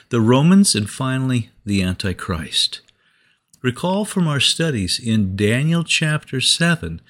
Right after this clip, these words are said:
that these ten horns are those ten kings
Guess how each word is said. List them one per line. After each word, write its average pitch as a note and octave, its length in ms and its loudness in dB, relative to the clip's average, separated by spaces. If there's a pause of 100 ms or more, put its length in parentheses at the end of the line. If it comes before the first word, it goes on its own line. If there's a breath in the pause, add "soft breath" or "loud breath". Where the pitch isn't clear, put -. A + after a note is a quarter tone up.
(360 soft breath)
that A2+ 260 -2
these E3 380 2
ten D#3+ 460 2
horns A#2+ 760 -2 (320 soft breath)
are F#2+ 120 -2
those G#2+ 380 2
ten D#3 380 2
kings F#2+ 580 0